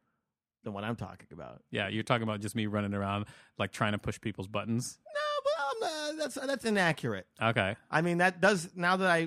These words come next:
Speaker 1: now that you say it like that, that is what, what I said sounded like, but it's not what I mean.
Speaker 2: Oh, okay.
Speaker 1: I don't, I don't think you run around trying to push people's buttons.
Speaker 2: All right.
Speaker 1: But more that, you know, when you start to get to know somebody, you're, you're,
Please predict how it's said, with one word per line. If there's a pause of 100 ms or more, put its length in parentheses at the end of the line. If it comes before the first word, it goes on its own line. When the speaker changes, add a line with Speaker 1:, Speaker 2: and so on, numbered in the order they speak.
(160)
Speaker 1:
now
that
you
say
it
like
that,
that
is
what,
what
I
said
sounded
like,
but
it's
not
what
I
mean. (220)
Speaker 2:
Oh,
okay.
Speaker 1:
I
don't,
I
don't
think
you
run
around
trying
to
push
people's
buttons. (100)
Speaker 2:
All
right.
Speaker 1:
But
more
that, (440)
you
know,
when
you
start
to
get
to
know
somebody,
you're, (120)
you're,